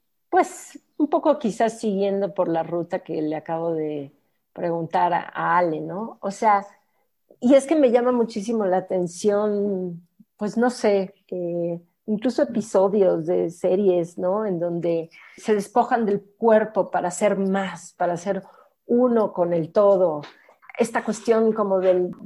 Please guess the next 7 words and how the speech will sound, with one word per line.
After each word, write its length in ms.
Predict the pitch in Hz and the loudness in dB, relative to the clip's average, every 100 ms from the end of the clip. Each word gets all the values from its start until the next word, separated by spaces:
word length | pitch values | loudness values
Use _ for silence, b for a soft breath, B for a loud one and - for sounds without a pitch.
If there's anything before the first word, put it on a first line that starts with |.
| - | 0
del 220 | 196 196 | 2 4
no 140 | 208 226 | 2 0
ser 500 | - 233 233 214 - _ _ | 0 2 2 2 -6 _ _
ni 320 | - 202 226 226 - - | -6 0 2 2 -4 2
he 300 | 269 269 294 285 - _ | 4 6 4 0 -20 _
ni 200 | - 214 | 2 2
she 640 | 202 - 247 247 254 269 | 2 -2 0 2 2 0